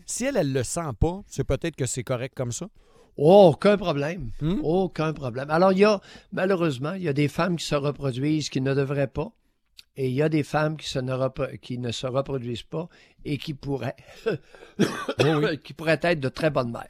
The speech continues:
Speaker 1: C'est vrai.
Speaker 2: Alors, t-, c'est très difficile.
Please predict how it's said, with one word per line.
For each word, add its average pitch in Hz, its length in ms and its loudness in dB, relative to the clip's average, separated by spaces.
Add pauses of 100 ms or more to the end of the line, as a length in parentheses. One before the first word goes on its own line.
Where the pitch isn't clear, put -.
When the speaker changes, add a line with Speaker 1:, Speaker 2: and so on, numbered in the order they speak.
(100)
Speaker 1:
C'est 190 100 -4
vrai. 156 200 -2 (420)
Speaker 2:
Alors, 147 220 2
t-, - 120 -20 (220)
c'est - 200 4
très 370 220 -2
difficile. 151 640 -6